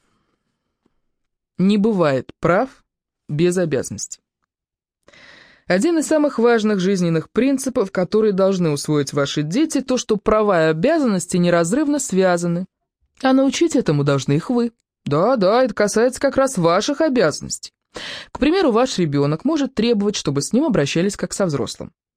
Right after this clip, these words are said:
Но он при этом должен понимать, что такое право дается только вместе с соответствующими обязанностями. Если он хочет отношения к себе как ко взрослому,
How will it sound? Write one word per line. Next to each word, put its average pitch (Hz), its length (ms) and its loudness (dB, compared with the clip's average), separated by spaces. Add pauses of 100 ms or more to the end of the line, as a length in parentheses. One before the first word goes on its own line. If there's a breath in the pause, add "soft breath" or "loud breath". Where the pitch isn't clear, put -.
(320)
Но 165 280 -2
он 359 200 0 (320 loud breath)
при 294 180 2
этом 359 200 2
должен 302 260 0
понимать, 196 440 0
что - 200 -2
такое 208 240 0
право 339 280 0
дается 240 380 0
только 302 420 -2
вместе 233 460 0
с - 60 -4
соответствующими 196 880 0
обязанностями. 160 800 -2 (560 loud breath)
Если 311 240 0
он 262 100 2
хочет 285 320 0
отношения 220 460 0
к - 60 -12
себе 139 420 0
как - 420 -4
ко 170 160 0
взрослому, 139 720 -2